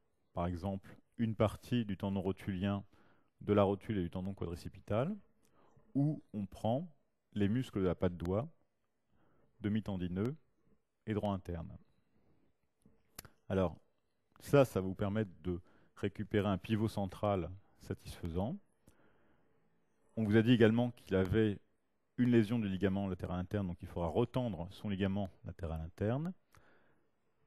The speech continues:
Donc deuxième élément du traitement. Troisième élément du traitement, ça va être le ménisque interne. Il faudra réparer son ménisque interne.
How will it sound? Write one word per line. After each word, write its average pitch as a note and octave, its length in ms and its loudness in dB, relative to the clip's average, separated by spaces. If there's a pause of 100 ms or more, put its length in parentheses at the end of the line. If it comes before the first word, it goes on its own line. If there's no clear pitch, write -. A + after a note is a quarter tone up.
(420)
Donc E2+ 140 -12
deuxième F#2 260 4
élément F2+ 220 2
du E2+ 100 -6
traitement. G2+ 560 -6 (580)
Troisième A#2+ 460 6
élément G#2+ 180 4
du G#2 80 0
traitement, G#2 440 -4
ça - 120 -4
va F#2 60 0
être - 100 -14
le F3+ 60 0
ménisque B2 420 0
interne. G#2 540 -2 (480)
Il G2+ 60 -12
faudra G2+ 640 2 (320)
réparer B2+ 520 4
son G#2 160 -10
ménisque F2+ 320 -8
interne. A2+ 480 -4